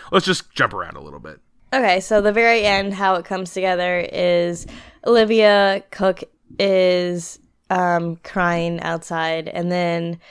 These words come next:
Speaker 2: the son, um, kind of just runs into her, and then they became a f-, uh, uh, it's hard to explain. So the two stories come together with the babies <laughs> of both of the stories,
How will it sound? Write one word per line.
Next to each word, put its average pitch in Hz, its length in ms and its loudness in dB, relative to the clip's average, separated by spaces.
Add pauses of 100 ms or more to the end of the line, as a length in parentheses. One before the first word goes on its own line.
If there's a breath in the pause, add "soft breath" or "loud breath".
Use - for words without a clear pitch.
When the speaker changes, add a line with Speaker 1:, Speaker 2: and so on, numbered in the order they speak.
(400 soft breath)
Speaker 2:
the 190 100 0
son, 196 800 2 (100)
um, 160 640 -4 (360)
kind 208 240 0
of 180 100 -2
just 180 320 -4
runs 175 240 -2
into 175 280 -2
her, 165 320 -2
and 165 320 -6
then 165 360 -6
they 175 200 -2
became 165 640 -8
a - 40 -10
f-, - 180 -12 (320)
uh, 277 200 -2
uh, 262 280 2
it's - 140 -10
hard 403 180 -2
to 359 60 2
explain. 170 640 -4
So 190 180 0
the 190 120 0
two 277 500 6 (680 soft breath)
stories 240 460 6
come 233 260 -2
together 185 640 2
with 185 440 -2
the 208 160 -2
babies 196 560 -2
<laughs> 226 100 2
of 226 140 2
both 220 280 6
of 208 80 -10
the 214 60 -6
stories, 180 720 -2